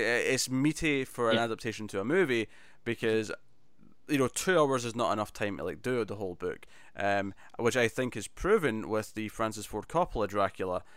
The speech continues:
Speaker 1: uh,
Speaker 2: <laughs>
Speaker 1: Bram Stoker's Dracula from the early nineties. I, that movie tries to incorporate all the plot, and it does a lot of the plot beats, but the problem I feel in that one is that it has to rush through it all so quick because it's trying to fit it all in, that I think it loses all the tension, it loses all the atmosphere,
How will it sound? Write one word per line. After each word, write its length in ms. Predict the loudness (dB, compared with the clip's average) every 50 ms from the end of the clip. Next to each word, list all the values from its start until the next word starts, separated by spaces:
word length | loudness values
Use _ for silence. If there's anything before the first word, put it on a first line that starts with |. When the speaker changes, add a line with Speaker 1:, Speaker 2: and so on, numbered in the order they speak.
| -20 -20 -20 -12 -6
Speaker 1:
uh, 420 | -2 0 2 2 2 2 2 0 -2 -6 -8
Speaker 2:
<laughs> 120 | -10 -6
Speaker 1:
Bram 200 | 0 0 0 0 0
Stoker's 240 | -2 -2 -2 0
Dracula 240 | 0 0 0 0 -2
from 140 | -8 -4 -2
the 40 | -2
early 140 | 0 0 0
nineties. 380 | 0 0 -2 -2 -4 -6 -6 -8 -12 -10 -2 4
I, 200 | 4 6 4 4 0 -2 4
that 180 | 6 6 8 8
movie 300 | 6 4 4 4 2 -2
tries 320 | 0 2 4 4 4 2 0
to 80 | -2
incorporate 460 | -2 0 2 2 2 2 2 0 0
all 120 | 2 0 -2
the 60 | -2
plot, 360 | -4 -2 2 4 4 4 4 2 0
and 160 | 0 0 0
it 80 | -2 -2
does 120 | 0 2
a 60 | 2
lot 160 | 4 4 2
of 60 | 2 0
the 80 | -2
plot 280 | 0 2 2 2 4 2
beats, 200 | 0 -2 -2 -4
but 100 | -6 -8
the 80 | -6
problem 340 | -2 2 2 2 4 4 2
I 120 | 2 0 0
feel 220 | -2 -2 -2 -2
in 80 | 0 0
that 180 | 0 0 2
one 100 | 0 0 0
is 120 | 0 0
that 100 | 0 0
it 80 | 2 4
has 180 | 2 2 2 0
to 120 | -2 0
rush 300 | 2 0 0 0 0 -4
through 180 | -2 0 0 2
it 40 | 2
all 160 | 2 0 0
so 240 | -2 -2 -4 -4 -4
quick 340 | -2 0 0 0 0 -2 -8
because 220 | -12 -10 -8 -8
it's 100 | -8 -8
trying 220 | -4 -4 -4 -4
to 80 | -4 -8
fit 160 | -4 -4 0
it 40 | 0
all 220 | 2 2 2 2 2
in, 160 | 0 0 -4 -6 -10 -20 -20 -6 2
that 100 | 6 6
I 100 | 6 6
think 260 | 6 0 -4 -6 -4 -6
it 80 | -6
loses 340 | -4 -4 -4 -4 -4 -4 -4
all 160 | -4 -4 -4
the 80 | -4 -6
tension, 560 | -6 -4 -4 -4 -4 -4 -8 -8 -10 -8 -8 -6
it 80 | -6
loses 240 | -4 -4 -6 -4 -4
all 160 | -4 -4 -2
the 100 | -2 0
atmosphere, 640 | 0 0 0 -2 -6 -10 -8 -6 -4 -2 -2 -2 -2